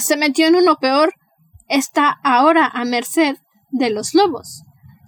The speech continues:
quienes, como tú tanto habías estado asumiendo, sí, son lunares y van bajo la protección de un taumaturgo, evidentemente.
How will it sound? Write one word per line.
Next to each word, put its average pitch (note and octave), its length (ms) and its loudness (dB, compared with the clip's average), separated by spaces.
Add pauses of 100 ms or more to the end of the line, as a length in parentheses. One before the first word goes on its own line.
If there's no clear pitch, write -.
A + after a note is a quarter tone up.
quienes, B3+ 380 -2
como B3+ 320 0
tú D#4+ 220 2
tanto D4 340 -2
habías C4+ 480 0
estado A#3+ 360 -4
asumiendo, C4+ 720 -2
sí, - 520 -4 (340)
son A3 400 -6
lunares C4 560 -2 (480)
y E4+ 140 0
van E4 240 -2
bajo D#4+ 260 -2
la C#4 140 -2
protección C4 600 -4
de B3+ 120 -4
un G#3 220 -4
taumaturgo, A3 720 0 (640)
evidentemente. A3+ 960 -6